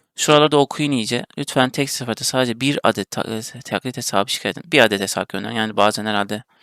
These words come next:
çok hesap gönderiyor. Burada şey diyor. "Lütfen kabul eden bir kimliği tutarken çekilmiş net bir fotoğrafınızı ekleyin. Hem yüzünüzün hem de kimlikte fotoğrafın net olarak göründüğüne emin olun.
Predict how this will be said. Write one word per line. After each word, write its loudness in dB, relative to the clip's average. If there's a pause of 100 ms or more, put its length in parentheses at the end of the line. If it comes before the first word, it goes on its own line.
(380)
çok -4
hesap -2
gönderiyor. -6 (2500)
Burada 0
şey 4
diyor. 0
"Lütfen -2
kabul 0
eden 0
bir -4
kimliği -6
tutarken -2
çekilmiş -8
net -4
bir -8
fotoğrafınızı -6
ekleyin. -6 (200)
Hem 0
yüzünüzün -2
hem 0
de -4
kimlikte -10
fotoğrafın -8
net -4
olarak -4
göründüğüne -4
emin -2
olun. -8